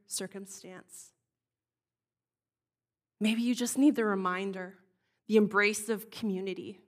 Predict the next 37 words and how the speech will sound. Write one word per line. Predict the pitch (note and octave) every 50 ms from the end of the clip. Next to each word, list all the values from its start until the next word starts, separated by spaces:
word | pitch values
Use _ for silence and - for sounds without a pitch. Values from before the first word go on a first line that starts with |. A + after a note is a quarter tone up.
| _ _ _ _ -
of | G#3 G#3 F3+
being | - G3 F#3+ G3+ G3+
together | - - G#3 - G3 F3 - - F3+ F#3+ F#3+ -
to | - G#3
keep | - - G#3 G3 -
on | G3 G3+ G3+
going. | G3+ G3 G3 F#3+ F#3 G3 G3 G3+ - _ _ _ _ _ _ _ _ _ _ _ _ _ _ _ _ _ _ _ _ _ _ _ _ _ _ _ _ _ _ _ _ _ _ _ _ _ _ -
The | A3+ A3+
church | A3 - - C4 A#3+ A#3+ B3 -
is | C4 A#3 A3+
a | B3
healing | - - - A#3+ A3+ A3+ A3+ A#3 A#3 B3 B3
community | - - - A3+ G#3 G#3 G3+ G#3 A3 G#3 A3+ A#3 B3
for | A#3+ - - A3+ G#3+
one | G3 G3 G3 G3+
another, | G3+ F#3+ F#3 F3+ E3+ E3 F#3 F#3+ G#3+ A3+ A#3 - - _ _ _ _ _ _ _ _ _ -
not | G#3 A3 G#3 F#3+ G#3+
because | A#3 A3+ - - - A3+ A3+ G3+ G#3
we | G#3+ G#3+ G3+ - -
ease | G#3+ G#3 G#3+ A3 G#3 G#3+ G#3
every | - G3+ G#3 F#3 G3 F#3+ F#3 A3+
pain | A3+ - - G3+ F#3+ F#3 F#3 G3 G3+ G#3+ G3+ - - - - -
or | - G#3
solve | - - - G3 F#3+ G#3 A3 G#3+ -
every | A3+ A3+ G#3 A3 A#3+
problem, | A3+ - - B3 A3 G3 F#3+ F#3 G3 F#3+ F#3+ G3 G#3+ A#3+ - -
we | G3+ F#3+
definitely | - - F3 - - G#3+ G#3+ G#3+ A3 B3+ A#3
don't, | G3 G#3 F#3 F3+ F3 F#3 F#3 - - - _ _ _ _ _ _ _ _ _ _ _ _ _ _ _ _ _ _ _ _ _ _ _ _ -
but | A3 G#3+
because | A3+ A3 - - A#3+ G#3+
we | A3 A#3+ A3+
create | A3+ - - A#3 A#3 A3+ G#3+ A3+
the | G#3+
space | G#3 - - - G#3 G3+ G#3 G3+ -
to | - - G#3+
confess | - A#3 G#3+ G3 - - - F#3 G#3 G3+ G#3 - - - - - -